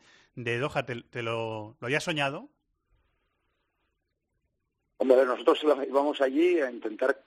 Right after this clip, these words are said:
Speaker 2: competir y, y, y, y, y probar que podemos, que podíamos competir contra los grandes de, del continente, ¿no? Y, eh, pero soñar a que, que pasaba esto es como un guión de película lo que ha pasado, ¿no? Porque la verdad que nos ha ido todo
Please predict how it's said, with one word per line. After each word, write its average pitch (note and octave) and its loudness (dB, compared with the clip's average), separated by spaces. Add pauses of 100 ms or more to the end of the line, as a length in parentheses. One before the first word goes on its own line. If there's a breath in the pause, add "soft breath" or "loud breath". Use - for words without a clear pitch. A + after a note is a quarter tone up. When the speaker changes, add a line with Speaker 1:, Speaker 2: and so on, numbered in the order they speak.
(140)
Speaker 2:
competir C3+ 0
y, B2 -4
y, G2+ -6 (600 soft breath)
y, - -20
y, - -6 (100)
y - -4
probar G#2 2
que - -2
podemos, A#2 0 (220)
que G#2+ -4
podíamos A#2 -2
competir A#2 2
contra A2+ 0
los G2 -4
grandes A#2 0
de, G#2+ -6 (400 soft breath)
del A2 6
continente, G#2+ -2
¿no? C3 -2
Y, G2+ 0 (840 loud breath)
eh, G2+ 2 (200)
pero G#2+ 4
soñar A#2+ 0
a A#2 -2
que, A#2 -2
que A2+ 0
pasaba A2+ 0
esto B2 -2
es A2 -6
como A2 -8
un A2+ -8
guión A2 0
de A2 2
película G2+ -2
lo F2 -6
que E2+ -8
ha E2+ -6
pasado, F2 -8
¿no? G#2+ -8
Porque F#2 -4
la F2+ -2
verdad F#2 -2
que G2+ -6
nos G2+ -4
ha F#2+ 2
ido G2+ 2
todo G#2 0